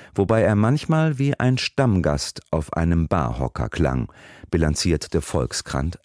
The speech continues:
aus Amsterdam. Der Gastkommentar der japanischen Zeitung Nihon Keizai Shimbun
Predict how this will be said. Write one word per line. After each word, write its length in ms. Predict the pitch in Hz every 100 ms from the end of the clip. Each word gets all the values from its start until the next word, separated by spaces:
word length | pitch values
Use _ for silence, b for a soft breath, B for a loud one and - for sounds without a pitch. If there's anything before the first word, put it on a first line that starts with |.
| -
aus 220 | 71 - -
Amsterdam. 560 | 65 - - 69 67 - _ _ _ _ _ _ _ _ _ _ - B B B B
Der 80 | 90
Gastkommentar 840 | 82 131 - - 131 92 - 80 73
der 120 | 69
japanischen 680 | 71 65 - 135 143 - 87
Zeitung 460 | - 76 80 73
Nihon 360 | 82 95 85 82
Keizai 360 | 92 87 71
Shimbun 640 | 69 - 139 156 76 76